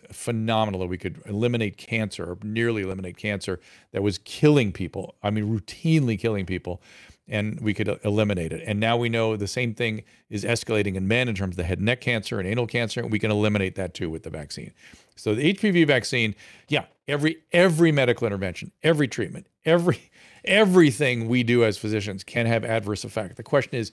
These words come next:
at what risk? And the reality is the H P V vaccine has one of the safest risk profile of any vaccine in history. It really is a very, very safe vaccine. And no, it didn't make people go have sex. It didn't cause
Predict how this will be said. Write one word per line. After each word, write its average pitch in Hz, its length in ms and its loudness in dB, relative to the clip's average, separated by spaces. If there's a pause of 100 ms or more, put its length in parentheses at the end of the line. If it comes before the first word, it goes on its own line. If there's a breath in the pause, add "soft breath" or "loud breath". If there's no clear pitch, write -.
(280 soft breath)
at 113 160 -2
what 107 180 -2
risk? 104 300 0
And 104 100 -2
the 104 80 0
reality 127 440 6
is 113 100 2
the 113 160 2
H 107 140 -4
P 120 120 0
V 147 140 4
vaccine 131 400 0
has 107 160 -2
one 107 80 -2
of 98 60 -2
the 92 100 -4
safest 113 460 -4
risk 92 180 -6
profile 90 480 -6 (340 soft breath)
of 123 120 -2
any 170 120 2
vaccine 131 300 0
in 95 80 -2
history. - 480 -4 (320 soft breath)
It 101 160 -8
really 143 180 6
is 98 100 2
a 92 40 -2
very, 104 460 2
very 90 180 -2
safe 85 240 -4
vaccine. 85 420 -10 (540 loud breath)
And 107 220 0
no, 127 240 4
it 95 200 -6
didn't 127 360 0
make 117 260 -2
people 120 240 -4
go 107 240 0
have 110 220 -2
sex. 87 420 -6
It - 100 -8
didn't 117 360 -6 (320 soft breath)
cause 107 520 0